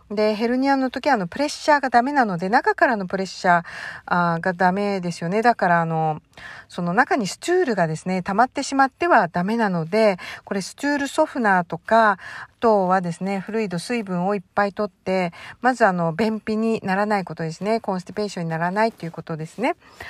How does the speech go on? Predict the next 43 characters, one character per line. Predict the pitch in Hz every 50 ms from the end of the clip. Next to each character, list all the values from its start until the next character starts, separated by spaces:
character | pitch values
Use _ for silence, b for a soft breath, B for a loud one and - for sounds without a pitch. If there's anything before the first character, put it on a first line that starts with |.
| B B B B B
で、 | 254 254 262 262 254
最 | - 339 330 339
後 | - 254
に | 220 196
で | 180 175
す | - -
ね、 | 196 208 214 208
サ | - - 254
ー | 262
ジ | 254 - 254
カ | - 269
ル | 262 262 254
リ | 240 240
ペ | - - 269 269 254
ア | 208
は | 185 175 175 170
ど | 170 208 226 233
ん | 220
な | 208 185 175 170
も | - 185 180
の | 180 180 175
が、 | 165 170 165 165 - - _ -
あ | 175
の、 | 165 160 156 156 160
最 | 165 - 185 175
適 | - - - 185
で | 185 190
す | - -
か | - 302 -
っ |
て | - _ - 202
い | 180 165
う | 165 160 -
問 | - 175 175 170 165
題 | 165 170 175 175
な | 180 202 214
ん | 208
で | 190 175
す | 175 -
け | - 170
れ | 160 156
ど | 165 175
も、 | 185 196 214 220 208